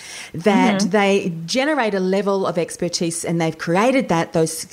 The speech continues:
Speaker 1: skills and the strengths through their own work. And then they think, "You know what, I want to go into either a consultancy or some service-based business so that they can provide their expertise for their clients."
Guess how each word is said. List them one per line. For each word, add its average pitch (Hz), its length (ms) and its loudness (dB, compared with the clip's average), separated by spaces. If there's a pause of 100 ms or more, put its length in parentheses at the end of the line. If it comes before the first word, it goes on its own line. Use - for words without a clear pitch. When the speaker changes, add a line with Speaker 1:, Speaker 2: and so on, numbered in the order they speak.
(100)
Speaker 1:
skills 190 360 2
and 170 140 0
the 165 40 0
strengths - 480 -4
through 175 180 -2
their 160 200 -2
own 160 240 -2
work. 170 380 0 (400)
And 190 140 -2
then 277 120 2
they 226 140 2
think, 202 280 -2
"You 247 60 2
know 247 140 4
what, 240 140 2
I 226 140 2
want 269 200 0
to 240 80 -2
go 196 240 2
into 180 560 0
either 156 260 -2
a 143 60 -6
consultancy 233 800 0
or 180 40 0
some 254 260 0
service-based 190 1040 2
business 160 400 0
so 175 100 0
that 160 160 0
they 175 140 4
can 175 180 0
provide 156 400 0
their 151 160 0
expertise 151 640 0 (180)
for 269 80 2
their 381 180 4
clients." 151 460 0